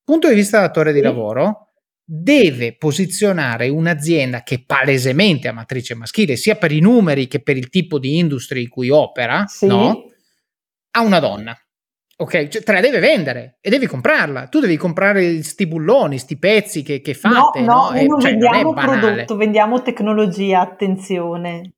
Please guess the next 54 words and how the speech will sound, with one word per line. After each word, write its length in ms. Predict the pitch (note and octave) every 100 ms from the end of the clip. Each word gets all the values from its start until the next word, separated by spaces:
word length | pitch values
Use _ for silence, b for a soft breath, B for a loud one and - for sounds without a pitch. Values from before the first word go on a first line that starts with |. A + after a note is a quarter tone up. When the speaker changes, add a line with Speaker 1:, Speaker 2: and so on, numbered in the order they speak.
| _ _ _ -
Speaker 2:
Già 220 | F#3+ G#3
Speaker 1:
Ok. 120 | G#3+
Speaker 2:
questo 360 | A3 G#3+ - A3+
è 20 |
un 140 | A3 G#3
errore. 420 | F#3 F3+ F3+ F3+
Speaker 1:
Chied-, 220 | D3 D3
chied-, 300 | - D#3+ D#3+ _
chiedo, 460 | - A3+ G#3 A#3+
Speaker 2:
Scusa. 140 | A#3 B3
Speaker 1:
chiedo 340 | B3 G#3+ A#3
venia. 500 | G3+ G3 E3 D3+ C#3 -
Speaker 2:
No, 200 | - D4
Speaker 1:
<laughs> 80 | C#4
Però 80 | -
Speaker 2:
perché 60 |
Speaker 1:
hai 80 | B3
capito 60 | G3
il 40 | B3 B3
Speaker 2:
infatti 40 |
Speaker 1:
concetto? 420 | F#3+ F#3 A3 F#3 A3
Speaker 2:
è 40 |
Speaker 1:
Peggio 280 | - C4 -
Speaker 2:
vero 120 | F#3+
che 60 | E4
Speaker 1:
ancora, 140 | B3 C4+
Speaker 2:
non 80 | C#4
Speaker 1:
è 100 | C4+
Speaker 2:
vendiamo, 280 | A#3+ B3+
Speaker 1:
peggio 140 | A3+ F#4
Speaker 2:
non 60 | D4+
Speaker 1:
ancora, 80 | C4+
Speaker 2:
abbiamo 200 | B3+ E4
un 40 |
Speaker 1:
più 100 | E4+ E4
com- 100 | C4
Speaker 2:
prodotto 440 | A#3+ A#3+ - G3+
noi, 280 | G3 F#3+ F3+ F3+ G#3
nulla, 440 | A3+ B3+ B3+ B3 A#3+
perché 200 | G#3+ -
non 100 | A#3
c'è 220 | A3 - C4
un 60 |
prodotto, 280 | A3 A#3 B3+ D3+
Speaker 1:
Ok. 60 |
Speaker 2:
è 160 | G#3+ A3
tutto 300 | A3 B3+ C#4+
custom 420 | - A3+ - B3
made, 480 | G#3+ G#3 A3 A#3 A#3
quindi 300 | A#3+ A#3 A3+
non 400 | G#3 G3 F#3+ F#3+
vendiamo 380 | F3+ F#3+ G3 G#3+
il 80 | A#3
prodotto. 580 | A3+ A3 F#3+ F3+ -